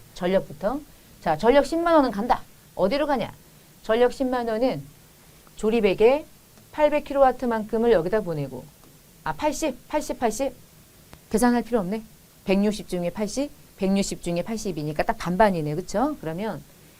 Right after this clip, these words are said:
십만 원 중에 오만 원은 조립에, 오만 원은 절단에, 그리고 전력은 빵. 다 갔죠?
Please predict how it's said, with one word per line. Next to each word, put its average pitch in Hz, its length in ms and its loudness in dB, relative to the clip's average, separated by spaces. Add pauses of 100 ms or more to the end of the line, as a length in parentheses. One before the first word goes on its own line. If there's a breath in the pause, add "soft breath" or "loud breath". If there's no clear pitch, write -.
(180 soft breath)
십만 277 340 2
원 254 120 4
중에 226 280 -2
오만 233 320 2
원은 220 280 0
조립에, 156 540 -4 (1500)
오만 185 300 0
원은 208 260 0
절단에, 151 680 -6 (640)
그리고 180 220 2
전력은 160 580 -2
빵. 147 320 -2 (1200)
다 165 100 -8
갔죠? 269 400 6